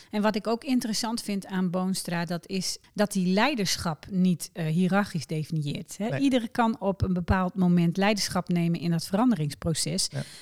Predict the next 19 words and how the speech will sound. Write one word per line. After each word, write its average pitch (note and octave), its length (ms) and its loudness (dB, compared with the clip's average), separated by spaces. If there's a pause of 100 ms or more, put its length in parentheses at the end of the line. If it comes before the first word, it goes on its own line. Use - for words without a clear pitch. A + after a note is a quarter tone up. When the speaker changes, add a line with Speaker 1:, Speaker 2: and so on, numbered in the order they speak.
(100)
Speaker 1:
En F#3+ 120 4
vaak A3 280 4
zijn G3 200 2
het F3+ 100 2
de F#3+ 80 -6
informele A#3+ 680 4
leiders F#3+ 440 -2
die F#3 240 0 (580)
experimenteren, F3+ 800 4 (420)
die F3+ 120 0
zeggen, F#3+ 220 -2
"Joh, D#4 320 0
moet C#4 160 4
je A#3 100 0
dit E4 180 0
eens C4 120 -8
proberen?" E3+ 600 2
En F#3 120 0
dat, C4+ 260 4